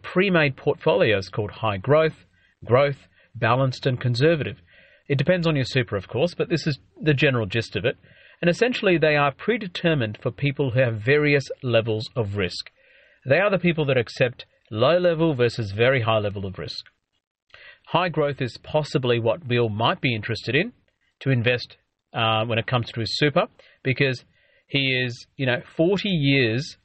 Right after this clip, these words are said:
until he retires. He's in his twenties. He's only twenty-six. So there's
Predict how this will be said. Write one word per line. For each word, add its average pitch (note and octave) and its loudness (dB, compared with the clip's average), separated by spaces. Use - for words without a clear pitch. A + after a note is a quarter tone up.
until A#2+ 2
he A2+ 2
retires. G2 -4
He's D3+ 2
in F3+ 4
his E3 2
twenties. A#2+ 0
He's B2 -2
only D#3+ 4
twenty-six. C3+ 0
So - 0
there's D3+ 0